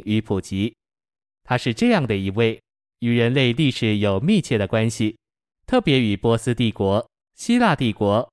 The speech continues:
和罗马帝国有关。罗马帝国尤其对基督有帮助。基督是在罗马帝国之下出生的，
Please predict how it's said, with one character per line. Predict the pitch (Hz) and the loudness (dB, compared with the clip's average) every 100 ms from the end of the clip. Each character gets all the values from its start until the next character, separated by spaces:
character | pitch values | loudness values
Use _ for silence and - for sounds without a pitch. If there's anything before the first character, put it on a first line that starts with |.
| _ | _
和 | - 110 | -2 0
罗 | 113 | 2
马 | 113 95 | 0 -2
帝 | 117 107 | -2 -2
国 | 101 98 | 0 0
有 | 95 | -2
关。 | - 117 135 _ _ _ _ _ _ _ _ _ - | 0 -2 -2 _ _ _ _ _ _ _ _ _ 0
罗 | 127 | 2
马 | 120 | 2
帝 | 110 123 | 0 -2
国 | 110 107 110 | 0 2 2
尤 | 127 113 | 2 0
其 | - 113 | -2 -2
对 | 117 113 | -2 0
基 | 196 | -2
督 | 196 208 214 | 0 0 0
有 | 143 95 | 0 -2
帮 | 117 110 117 | 0 0 0
助。 | 123 113 _ _ _ _ _ _ | 0 0 _ _ _ _ _ _
基 | - 135 | -2 2
督 | 135 131 | 2 2
是 | 117 131 | 0 0
在 | 131 113 | 0 2
罗 | 113 | 2
马 | 127 104 | 2 0
帝 | - 117 | -2 -2
国 | - 101 | 0 0
之 | 101 117 | 0 -2
下 | 113 110 | 0 -2
出 | - 113 | -2 -2
生 | 127 117 | 0 0
的， | 113 | -2